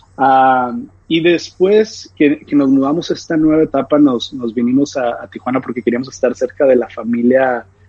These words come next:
de sangre, ¿no? Siempre hemos estado alrededor de familias... Eh, eh,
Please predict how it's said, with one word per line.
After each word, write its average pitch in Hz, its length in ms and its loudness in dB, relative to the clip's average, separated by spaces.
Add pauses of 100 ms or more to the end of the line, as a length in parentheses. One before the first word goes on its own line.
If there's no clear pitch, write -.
de 120 120 0
sangre, 127 440 0
¿no? 120 200 -6 (460)
Siempre 127 280 2
hemos 135 240 2
estado 127 300 2
alrededor 117 460 2
de 127 100 0
familias... 120 880 2
Eh, 104 340 -8 (280)
eh, 107 720 -12